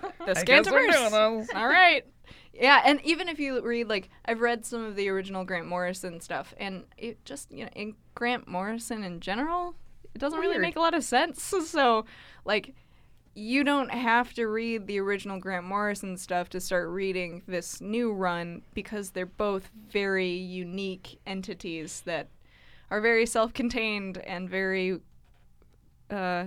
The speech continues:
Speaker 2: weird. <laughs>
Speaker 4: And this new run doesn't rely on, like, the nostalgia
Speaker 2: Yeah.
Speaker 4: of the old
Speaker 2: Yeah, yeah.
Speaker 4: run. So, like,
Speaker 1: It really
Speaker 4: even
Speaker 1: doesn't. It has a lot of the same characters who are fantastic, but, um,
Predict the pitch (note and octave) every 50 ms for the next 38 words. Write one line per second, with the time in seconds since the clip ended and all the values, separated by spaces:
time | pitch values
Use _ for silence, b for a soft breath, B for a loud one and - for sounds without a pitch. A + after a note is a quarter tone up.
0 | G3 - - F#3 F#3 F#3+ G3+ G#3 F#3 F#3 F3+ F3+ - A#3 - - - - - -
1 | - G#3+ A#3+ B3 B3 A#3+ - - G#3+ G#3 G#3 F#3+ F3+ F3+ F3+ F3+ F#3 F3+ - -
2 | F3+ F3 E3 D#3+ D#3+ E3 D#3+ D#3 D#3+ D#3 D#3 D3+ D3+ - - D#3+ D#3 D#3 D3+ -
3 | - - - D3+ D#3 D#3+ D#3 D#3+ - C#3+ C#3+ - D#3 - - - - F#3+ F3+ D#3+
4 | D3+ D3+ D#3 D#3+ D3+ D3+ D3 D3 C#3+ C#3+ D3 C#3 - D3+ D#3 D3+ - - D#3+ D3+
5 | D3+ D3+ D3 C4+ C#4 F4+ F#4+ F#4+ - E3 E3 G#3+ G#3 G#3 F#3+ F#3 F3+ F#3 F#3 G#3+
6 | B3 B3+ C#4 C4+ C#4 A#3+ A3 G3+ G3 G#3 G#3+ G#3 G#3+ G3+ - F#3 E3 F#3 - -
7 | D#3 D#3+ F#3 - - A3 A#3 B3 - - - G3+ G3+ G3 E3+ - - E3 E3+ E3
8 | D#3 D3+ F3 - - - - - - - - _ - - F#3+ G#3 - C4+ C4 C4
9 | - - - F3+ D#3+ - - - - G3 F#3+ F3+ F3 D#3+ - b b b b b
10 | b b b b b - - - F3+ F3 E3 D#3 D#3 E3 E3 E3 D3+ B2